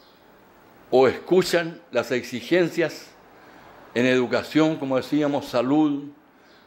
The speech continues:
previsión, seguridad, nueva constitución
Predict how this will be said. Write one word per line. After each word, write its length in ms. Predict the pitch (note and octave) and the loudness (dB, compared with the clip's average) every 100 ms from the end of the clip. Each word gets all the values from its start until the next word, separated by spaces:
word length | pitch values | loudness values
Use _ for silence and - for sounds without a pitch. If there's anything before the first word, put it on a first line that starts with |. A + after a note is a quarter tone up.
| - | -6
previsión, 680 | A#2 B2+ A2 - D3+ D3+ C#3 | 0 0 0 2 2 2 -2
seguridad, 760 | - A#2+ A#2+ A#2+ A#2+ C#3+ C#3+ C#3 D3 _ _ _ _ _ _ _ _ | -4 -4 -4 -4 0 0 0 -6 -18 _ _ _ _ _ _ _ _
nueva 360 | G#2 C3+ D3+ C#3 | -4 0 2 2
constitución 960 | C3 B2 A#2+ A#2+ A#2+ D3+ D3+ C#3 C3+ | -2 -8 -12 -12 -6 0 2 0 -6